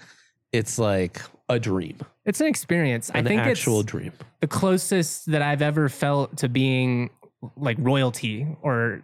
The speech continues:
Speaker 2: a celebrity or something, you know, watching the, the big screen, you're getting served drinks. I mean,
Speaker 1: We gotta remedy that.
Speaker 2: it's just fancier than, uh,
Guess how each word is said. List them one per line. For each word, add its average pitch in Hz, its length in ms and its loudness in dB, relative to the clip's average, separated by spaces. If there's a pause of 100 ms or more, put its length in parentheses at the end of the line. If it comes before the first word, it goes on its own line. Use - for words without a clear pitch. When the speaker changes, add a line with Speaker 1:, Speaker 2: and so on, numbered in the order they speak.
(140)
Speaker 2:
a 143 60 -2
celebrity 135 640 0
or 113 60 0
something, 110 640 -4
you 131 80 -2
know, 117 120 0
watching 135 480 2
the, 123 280 2
the 131 60 0
big 131 260 0
screen, 135 520 2
you're 123 80 0
getting 123 180 -2
served 131 380 0
drinks. 131 520 0
I 123 80 2
mean, 117 300 0 (260)
Speaker 1:
We 110 100 0
gotta 151 200 2
remedy 113 380 0
that. 80 180 -6
Speaker 2:
it's 185 100 0
just 240 220 -2
fancier 202 560 2
than, 190 220 2
uh, 190 240 2